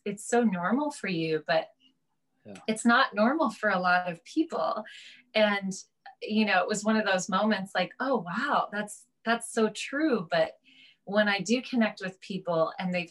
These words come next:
Speaker 1: had these experiences, they're just so hungry for this honest, authentic connection where we can share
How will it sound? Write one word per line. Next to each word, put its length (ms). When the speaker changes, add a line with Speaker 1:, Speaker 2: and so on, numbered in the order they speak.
Speaker 1:
had 220
these 240
experiences, 1300
they're 180
just 560
so 580
hungry 540
for 640
this 320
honest, 760
authentic 540
connection 520
where 160
we 120
can 360
share 340